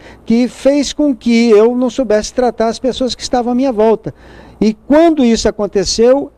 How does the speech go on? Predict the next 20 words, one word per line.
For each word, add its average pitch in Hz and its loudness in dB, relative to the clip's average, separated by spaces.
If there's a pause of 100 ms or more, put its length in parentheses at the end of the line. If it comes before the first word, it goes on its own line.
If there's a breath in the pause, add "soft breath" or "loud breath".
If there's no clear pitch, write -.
(340)
eu 156 0
já 170 -2 (260)
tinha 285 0
conhecido 180 -2
a 156 2
Irmandade 151 -2
de 160 -6
Narcóticos 156 -6
Anônimos, 220 -4 (300 loud breath)
aí 185 0
que - -4
eu 226 0
pude 208 -6
perceber 185 -2 (300 soft breath)
que 190 -4
realmente 208 -4 (280 soft breath)
eu 247 4
tinha 180 -4
um 156 -2
problema. 131 -4